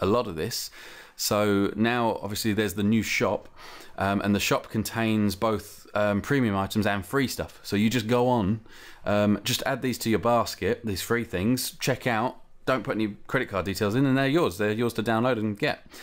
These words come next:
Like I say, there's Calc My Render, um, there's a wooden car, U S B stick, the Xbox One model.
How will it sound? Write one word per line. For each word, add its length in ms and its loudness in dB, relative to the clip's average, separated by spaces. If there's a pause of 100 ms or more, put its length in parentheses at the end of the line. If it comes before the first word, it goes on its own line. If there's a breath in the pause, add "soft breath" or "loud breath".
(180 loud breath)
Like 140 -2
I 40 -4
say, 180 2
there's 160 0
Calc 260 -4
My 100 0
Render, 540 2
um, 380 2
there's 140 0
a 120 0 (100)
wooden 320 2
car, 440 2
U 140 0
S 80 -4
B 120 0
stick, 260 0
the 140 2
Xbox 260 -4
One 200 4
model. 360 2